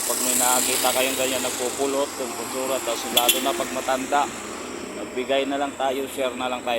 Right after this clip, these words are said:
mga katrapil. Okay, hindi na natin pahabain to, mga katrapil, kasi mag-i-edit pa tayo. Thank you and God bless sa inyo. Please like and share na lang po sa mga video na gagawin natin. At hindi pa kayo nakasubscribe sa aking YouTube channel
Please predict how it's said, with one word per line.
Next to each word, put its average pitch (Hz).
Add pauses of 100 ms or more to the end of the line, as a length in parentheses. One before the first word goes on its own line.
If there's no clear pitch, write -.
mga 117
katrapil. 104 (880)
Okay, 123
hindi 139
na 143
natin 143
pahabain 131
to, 135
mga 127
katrapil, 123
kasi 123
mag-i-edit 117
pa 117
tayo. 110 (240)
Thank 110
you 135
and 127
God 110
bless 127
sa 131
inyo. 127 (240)
Please -
like 127
and 131
share 135
na 127
lang 127
po 127
sa 127
mga 127 (120)
video 127
na 127
gagawin 127
natin. 127 (880)
At 107
hindi 117
pa 120
kayo 120
nakasubscribe 120
sa 120
aking 123
YouTube 127
channel 135